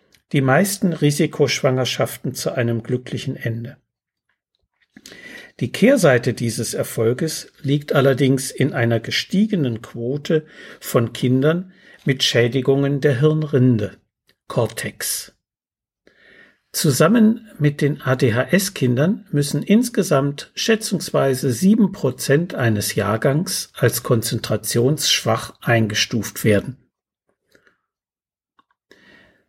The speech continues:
Konzentrationsstörung nennt man partielle oder vorübergehende Beeinträchtigungen der Fähigkeit eines Menschen,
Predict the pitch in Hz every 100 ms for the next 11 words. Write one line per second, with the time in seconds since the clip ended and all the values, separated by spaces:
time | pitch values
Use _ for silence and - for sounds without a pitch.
0 | _ _ _ _ _ _ _ _ _ -
1 | 156 - 151 - 139 - 156 143 127 -
2 | - - 214 269 131 101 92 - - _
3 | _ _ _ 127 156 190 196 175 175 208
4 | _ - - - - - 110 160 240 254
5 | _ 139 139 151 139 143 - 156 247 202
6 | - 143 127 123 120 127 127 123 139 139
7 | 139 - 165 147 147 170 208 202 131 -
8 | 120 117 123 - 147 139 - 139 131 -
9 | 131 143 190 185